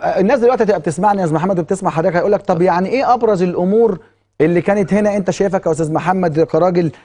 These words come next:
عضو لجنة تشريعية بوزارة القوى العاملة كانت سلبية، تم،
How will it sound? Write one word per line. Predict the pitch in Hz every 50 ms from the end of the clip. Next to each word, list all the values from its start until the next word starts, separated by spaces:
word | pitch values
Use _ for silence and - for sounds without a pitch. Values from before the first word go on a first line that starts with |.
| _ - -
عضو | 127 160 170 160 175
لجنة | 180 180 170 175
تشريعية | 160 - 160 - - 147 135 160 180 180
بوزارة | 156 151 147 165 170 -
القوى | 175 160 - - 175 175
العاملة | 165 165 156 175 175 175
كانت | 160 - 156 156 147 -
سلبية، | - 156 151 147 175 190 190 190 185 - - _ _ _ -
تم، | 196 202 202 196 190